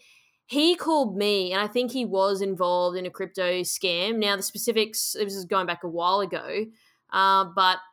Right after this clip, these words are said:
yeah, I think that it's very prominent. I think people are maybe a bit embarrassed to say they got scammed out of it. I mean, their heart and their intention's in the right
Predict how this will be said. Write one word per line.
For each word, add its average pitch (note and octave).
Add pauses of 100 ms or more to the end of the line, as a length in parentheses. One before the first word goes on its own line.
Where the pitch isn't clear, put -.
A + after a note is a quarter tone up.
yeah, G3
I F#3+
think G3+
that F#3+
it's F#3
very F#3
prominent. G3+
I F#3
think -
people F3+
are F3
maybe F3
a E3
bit E3+
embarrassed E3
to F3
say F3
they E3+
got E3
scammed E3+
out A3+
of A3
it. A3+
I F#3+
mean, F3+
their E3+
heart F3+
and F3+
their E3+
intention's F3+
in G3
the F#3+
right F#3